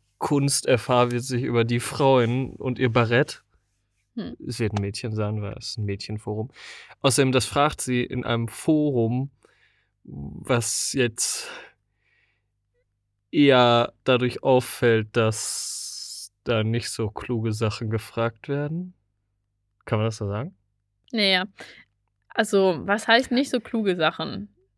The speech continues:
Speaker 2: Einfach Sachen, die man vielleicht mit ein bisschen Re-, Selbstreflexion
Speaker 1: Ja,
Speaker 2: selber lösen
Speaker 1: ja, okay,
Speaker 2: könnte.
Speaker 1: genau, danke. Das wollte ich sagen.
Speaker 2: Mhm.
Speaker 1: Das ist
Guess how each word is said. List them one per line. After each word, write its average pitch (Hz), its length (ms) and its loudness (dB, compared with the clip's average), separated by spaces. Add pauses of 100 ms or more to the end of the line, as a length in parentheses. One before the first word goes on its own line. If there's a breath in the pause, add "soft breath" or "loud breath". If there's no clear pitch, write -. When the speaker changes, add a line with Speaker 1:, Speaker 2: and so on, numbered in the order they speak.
(100)
Speaker 2:
Einfach 208 240 4
Sachen, 202 540 2
die 196 80 -2
man 190 180 0
vielleicht 185 420 0
mit 196 120 -8
ein 202 80 -2
bisschen 185 300 -4
Re-, 180 300 -2
Selbstreflexion - 1000 -8
Speaker 1:
Ja, 127 280 6
Speaker 2:
selber 160 300 4
lösen 175 140 6
Speaker 1:
ja, 123 140 2
okay, 135 140 0
Speaker 2:
könnte. - 180 -6
Speaker 1:
genau, 113 280 -14
danke. - 280 -12 (120)
Das - 240 4
wollte 113 200 -2
ich - 100 -8
sagen. - 240 -14 (140)
Speaker 2:
Mhm. 170 480 -4
Speaker 1:
Das 110 200 0
ist - 300 -16